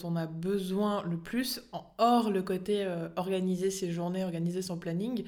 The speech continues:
je le vois aussi dans le, les différents domaines dans lesquels on doit, entre guillemets, s'organiser dans son business. Moi, je sais que le seul endroit où vraiment je sais que je suis organisée, c'est dans la création de contenu, donc m-, mon calendrier édito. Et c'est aussi s-, les choses que j'enseigne, euh, ben, moi, dans mes coachings, et cetera. Donc, euh,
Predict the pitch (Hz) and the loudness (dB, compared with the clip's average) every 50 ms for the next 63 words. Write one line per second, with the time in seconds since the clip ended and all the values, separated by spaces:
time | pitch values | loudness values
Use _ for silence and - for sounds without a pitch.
0 | - - - - - - - - - - 190 190 185 196 214 220 202 190 - - | -10 -14 -18 -18 -18 -20 -20 -20 -6 2 4 4 4 6 4 2 2 0 -2 -4
1 | 254 233 202 240 180 175 175 170 - - 170 170 165 - - 170 180 185 175 196 | -4 0 0 0 0 0 -2 -4 -4 -4 -4 -4 -4 -4 -4 -2 -2 -2 0 0
2 | 190 - 226 208 220 226 214 190 180 214 220 220 214 226 226 226 214 190 180 170 | 0 0 2 2 4 4 4 6 6 6 6 6 4 2 2 2 0 0 0 0
3 | 175 175 202 196 190 180 170 170 175 180 180 175 165 160 - - 180 165 175 185 | -2 0 0 0 2 2 2 2 2 2 0 0 -2 -4 -4 -4 -2 -2 0 0
4 | 190 190 - 190 175 175 170 165 170 175 165 185 190 180 165 165 170 165 156 156 | 0 0 -2 -4 -4 -2 0 2 2 2 2 0 0 0 -2 -2 -4 -4 -4 -2
5 | 165 185 208 233 240 - - - - - - - - - - - 190 202 196 202 | -2 0 0 -2 -2 -6 -10 -14 -16 -16 -18 -20 -20 -20 -4 0 2 2 2 4
6 | 196 254 247 240 220 208 208 - 233 214 214 208 208 214 214 226 226 208 175 175 | 4 2 4 4 4 4 4 4 4 4 4 4 4 2 2 2 2 2 2 2
7 | 185 196 208 208 214 214 196 196 - 202 190 - - 185 175 180 175 180 185 180 | 4 4 4 4 4 4 2 2 0 -2 -2 -2 -2 -2 -2 0 0 0 0 2
8 | 196 208 202 - 180 165 165 160 160 156 165 - - 196 180 180 - 185 180 180 | 2 2 2 0 -2 -2 -2 -2 -2 -4 -6 -2 0 0 0 0 0 0 0 0
9 | 170 170 - 233 247 220 180 170 175 180 170 - - 170 170 170 190 180 180 180 | 0 -2 0 0 0 0 0 0 -2 -4 -4 -4 -2 0 0 2 0 0 0 0
10 | 180 185 190 185 180 175 170 165 165 165 175 202 233 262 - - - - - - | 0 2 2 2 2 2 0 -2 -2 0 2 2 2 2 0 -6 -14 -16 -18 -10
11 | - - 202 196 196 220 220 214 208 208 233 233 233 - - - 185 190 190 185 | 0 2 2 4 6 6 6 6 4 4 2 0 -2 -2 -4 -2 0 2 2 2
12 | - 220 214 208 - - 190 175 175 180 175 - - 202 196 196 190 175 165 160 | 2 0 0 0 0 0 -2 0 0 -2 -2 -2 0 0 0 2 0 0 0 -2
13 | 151 180 165 170 160 156 160 165 165 175 175 175 170 165 160 156 175 170 170 - | -2 -4 -4 -4 -4 -2 -2 -2 0 0 0 0 0 -2 -2 -2 -4 -4 -4 -4
14 | 196 196 190 190 185 175 165 175 - 170 170 170 170 202 233 214 196 185 185 - | -2 0 2 2 2 2 0 -2 -4 -6 -4 -2 0 0 0 0 0 -2 -2 -2
15 | 175 156 | -4 -4